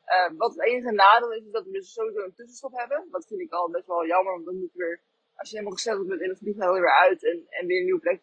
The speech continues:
vinden en wachten, et cetera. Maar, ehm, het kost dus ook drie uur langer tijd, zeg maar. Dus het is natuurlijk een tussenstop bij, dus, ehm, we moeten daar overstappen, dus het kost ons gewoon best wel wat extra tijd.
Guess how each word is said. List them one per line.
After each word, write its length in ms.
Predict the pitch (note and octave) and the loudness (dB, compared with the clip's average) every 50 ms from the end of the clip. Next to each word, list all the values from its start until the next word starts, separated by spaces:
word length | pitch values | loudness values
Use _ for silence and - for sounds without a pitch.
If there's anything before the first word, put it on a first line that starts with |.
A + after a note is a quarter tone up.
| F#3+ | -14
vinden 220 | F#3 G3 F#3 E3+ E3+ | -14 -12 -12 -12 -10
en 60 | E3+ | -2
wachten, 320 | F3 F3+ G3 _ _ F#3+ | 0 0 0 _ _ -20
et 80 | D#3+ - | -20 -16
cetera. 440 | G#3 G3 G3+ - G#3+ A3 C4+ - _ _ _ _ _ _ _ _ | -14 -14 -14 -10 -8 -8 -8 -8 _ _ _ _ _ _ _ _
Maar, 420 | - G3+ G3+ G3 G#3 G#3+ A3 - - - F#3 | 4 8 8 10 8 8 4 0 -4 -2 -2
ehm, 220 | F#3+ F#3 F#3+ F#3 F#3 _ _ _ _ _ _ _ _ _ _ _ _ _ _ _ _ | -2 -2 -2 -8 _ _ _ _ _ _ _ _ _ _ _ _ _ _ _ _ _
het 160 | - A3+ - | -20 -20 -14
kost 200 | - B3 A#3+ A3 | -10 -10 -10 -10
dus 120 | A#3 G#3 G3+ | -10 -6 -2
ook 200 | A3+ A3+ G#3 F3+ | 0 2 2 0
drie 220 | A3 G3+ A3+ A3+ | 0 -4 -6 -2
uur 160 | A3 G3+ F#3+ | 0 0 2
langer 340 | F#3 F#3 F#3 F#3 F3+ F3 F3 | 2 2 0 0 -4 -8 -6
tijd, 280 | - F#3 E3 D#3+ E3 - | -2 -2 -2 -2 -2 -8
zeg 160 | - - _ | -14 -20 _
maar. 200 | _ - - - | _ -14 -12 -10
Dus 260 | - E3+ E3 - - _ _ _ _ _ | -10 -12 -12 -14 -18 _ _ _ _ _
het 200 | - F3+ F#3 - | -4 -4 -4 -4
is 60 | - | -4
natuurlijk 320 | A3 A#3+ A3+ F#3 - - - | -4 -4 -4 -4 -6 -8 -10
een 60 | E3 | -8
tussenstop 400 | - A#3 G#3 - - A#3+ G#3+ F#3 | -8 -8 -10 -8 -6 -6 0 4
bij, 260 | G3+ G3 F#3+ F#3+ F#3 | 6 8 8 8 6
dus, 280 | F3+ F#3+ G3+ - - _ _ _ _ _ | 2 -2 -4 -6 -16 _ _ _ _ _
ehm, 380 | - F3 E3+ F3 F3+ F3 E3+ F3 E3+ E3 D#3+ _ _ _ _ | -6 0 2 2 4 2 0 -2 -8 -12 -16 _ _ _ _
we 140 | - G3 G#3 | -10 -10 -8
moeten 260 | G#3+ A3+ A3+ F#3+ G3+ | -6 -6 -6 -2 2
daar 220 | G#3+ F#3+ F3 F#3 | 4 6 6 6
overstappen, 520 | G#3 G#3 G3 G#3 - - G3+ F#3+ G3 - F#3 | 4 2 -2 -10 -4 -2 -2 -2 -2 -4 -10
dus 100 | F#3+ F#3+ | -10 -10
het 120 | F3+ - | -12 -10
kost 160 | - G3+ G3 | -12 -12 -12
ons 120 | F#3+ F3 - | -14 -20 -16
gewoon 180 | - G3+ F3+ | -12 -10 -6
best 140 | F3 F3+ - | -6 -6 -6
wel 80 | F3 E3+ | -6 -12
wat 140 | D#3 - | -10 -10
extra 260 | - E3 - - F3 E3+ | -12 -12 -12 -14 -16 -12
tijd. 340 | - - - - - _ _ | -12 -12 -12 -12 -12 _ _